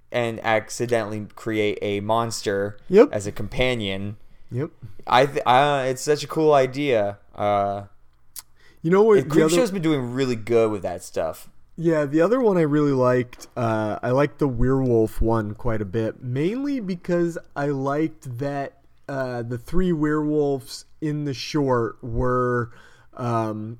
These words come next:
Speaker 2: kind of representative of three different werewolf movies, uh, The Howling, American Werewolf in London, and The Wolfman.
Speaker 1: Also,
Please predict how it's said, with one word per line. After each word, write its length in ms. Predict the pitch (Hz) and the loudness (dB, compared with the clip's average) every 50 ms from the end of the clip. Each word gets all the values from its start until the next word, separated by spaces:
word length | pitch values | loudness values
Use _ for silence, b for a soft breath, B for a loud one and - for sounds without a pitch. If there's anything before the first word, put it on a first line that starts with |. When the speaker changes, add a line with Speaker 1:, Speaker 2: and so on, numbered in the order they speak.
| - - - | -18 -20 -8
Speaker 2:
kind 300 | - 160 151 151 147 143 | -4 -2 -2 0 0 -2
of 140 | 123 117 | -2 0
representative 960 | 135 143 143 - - 139 123 113 131 127 131 127 123 123 127 127 127 120 113 120 - - | 2 2 2 2 0 -2 -2 0 0 0 0 0 0 0 0 0 0 -2 -4 -8 -12 -8
of 340 | - 120 117 117 113 110 101 | -4 -2 -2 0 -2 -2 -2
three 540 | - - - - - 131 139 143 143 139 135 | -2 -2 -2 -2 -2 -2 0 0 0 0 -2
different 680 | 117 107 - - 147 135 - - 135 127 120 - - | -4 -8 -6 -4 -4 -4 -2 -2 -2 -2 -2 -4 -4
werewolf 600 | 113 120 120 120 117 113 104 104 101 98 - - 117 | -2 0 0 0 0 0 -2 -4 -4 -6 -8 -8 -8
movies, 720 | 110 110 110 104 95 104 101 98 98 98 90 - - - - | -6 -6 -6 -6 -6 -6 -4 -4 -6 -6 -8 -12 -14 -14 -10
uh, 340 | - 113 107 104 104 101 101 | -8 -6 -6 -4 -4 -6 -6
The 180 | 98 95 107 98 | -6 -6 -8 -8
Howling, 920 | - - - 123 123 127 131 131 135 139 139 135 135 135 135 131 127 - - - | -6 0 2 4 4 6 4 2 0 0 -2 -2 -2 -4 -6 -6 -8 -10 -10 -8
American 520 | 123 117 120 123 123 120 120 131 120 117 | -6 -4 -2 -2 -2 -4 -4 -4 -6 -2
Werewolf 460 | 117 120 117 117 113 113 117 113 - 113 | 0 0 0 2 2 2 0 0 -2 -4
in 60 | 110 110 | -4 -2
London, 460 | 110 113 110 113 110 113 110 110 107 | -2 -2 -2 -2 -2 -2 -2 -2 -4
and 320 | - - 110 104 101 98 101 | -6 -8 -8 -8 -8 -6 -6
The 60 | 101 | -6
Wolfman. 640 | 98 101 104 98 - - 107 95 87 85 87 90 - - - - - - - - - - - - - - - b b b b b b b b b | -4 -4 -4 -4 -6 -8 -12 -10 -10 -10 -12 -12 -16 -18 -20 -20 -20 -20 -20 -20 -20 -20 -20 -20 -20 -20 -20 b b b b b b b b b
Speaker 1:
Also, 640 | 139 156 190 220 - - 147 135 123 117 117 123 - | 6 6 6 4 2 4 4 6 6 6 6 4 0